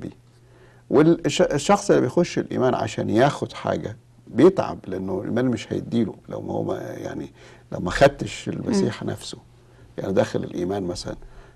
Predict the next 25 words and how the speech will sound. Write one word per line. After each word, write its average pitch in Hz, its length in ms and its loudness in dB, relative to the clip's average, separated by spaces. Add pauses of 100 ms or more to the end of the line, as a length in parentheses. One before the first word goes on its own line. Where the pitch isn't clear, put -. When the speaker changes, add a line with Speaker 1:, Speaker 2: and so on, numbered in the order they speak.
(140)
Speaker 1:
عشان 98 400 -4
تروح 104 260 -2
في - 120 -12
بلد 95 260 -2 (100)
تانية، 90 340 0
ولا 90 280 -6
تاخد - 360 -6
مساعدة، - 600 -8
ولا، 95 360 -6
ولا، 90 300 -4
ولا 90 260 -6
كل - 200 -8
الحاجات - 340 -10
دي، - 160 -14 (440)
الإيمان 120 380 0
مش - 180 -4
هيديك - 280 -4
الحاجات - 360 -12 (100)
دي، - 40 -20 (1040)
لكن 101 260 0
بيديك 131 500 2
ال-، 98 360 2 (120)
الكنز 123 520 0
الحقيقي - 640 -8
بقى، - 200 -12